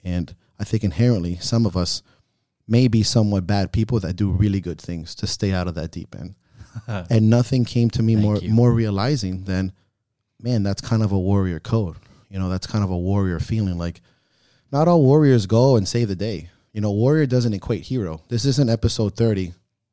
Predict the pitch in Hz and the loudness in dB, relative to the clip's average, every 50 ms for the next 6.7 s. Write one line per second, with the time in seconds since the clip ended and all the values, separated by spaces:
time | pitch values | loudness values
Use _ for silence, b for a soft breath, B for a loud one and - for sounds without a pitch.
0 | _ _ _ - 98 90 123 127 135 113 95 82 - - - 80 71 - 87 - | _ _ _ -6 -4 0 2 4 4 4 2 0 -4 -6 -6 -6 -6 -10 -14 -18
1 | _ _ _ 104 104 104 98 85 87 92 85 82 - _ _ _ _ _ _ - | _ _ _ -10 -8 -8 -8 -8 -8 -10 -10 -12 -14 _ _ _ _ _ _ -4
2 | 117 113 - 139 123 - - 123 117 113 120 117 113 110 98 - 110 104 104 - | -2 0 0 0 0 2 2 2 4 4 4 2 2 2 0 0 0 -2 0 0
3 | 110 101 - - 127 120 - - 131 117 113 104 - - 110 107 104 - - - | -2 -2 0 0 0 0 0 0 0 0 0 0 -2 -2 -2 -2 -2 -2 -2 -2
4 | 107 98 101 101 - - 95 - - 104 98 - 107 101 - - 90 92 107 127 | 0 0 0 0 -2 -2 -4 -2 -2 -2 -2 -2 -4 -4 -4 -4 -6 -4 -4 -4
5 | 131 127 117 104 - - 104 101 101 - - - 95 92 95 92 92 - - - | -2 -2 -2 -2 -2 0 0 0 0 -2 -2 -2 0 0 0 0 -2 -4 -2 0
6 | 104 95 90 82 - - 80 78 - - - 131 143 - | 0 2 2 2 0 0 -2 -4 -6 -6 -6 -6 -6 -6